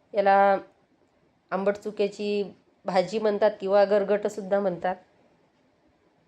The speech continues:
तर अशा पद्धतीने आपल्याला ही बारीक चिरून घ्यायची आहे. आणि याचे कोवळे देठं घ्यायचे, अ,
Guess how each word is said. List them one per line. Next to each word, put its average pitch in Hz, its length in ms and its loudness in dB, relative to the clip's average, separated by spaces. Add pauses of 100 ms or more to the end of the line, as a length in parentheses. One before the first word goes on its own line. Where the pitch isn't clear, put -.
(320)
तर 202 80 4
अशा 196 180 2
पद्धतीने 208 460 0
आपल्याला 208 320 0
ही 208 160 -2
बारीक 190 340 0
चिरून 196 300 -4
घ्यायची 196 380 -4
आहे. 185 300 -4 (1700)
आणि 214 240 2
याचे 214 220 0
कोवळे 220 340 2
देठं 214 300 0
घ्यायचे, 208 480 -2 (240)
अ, 190 280 2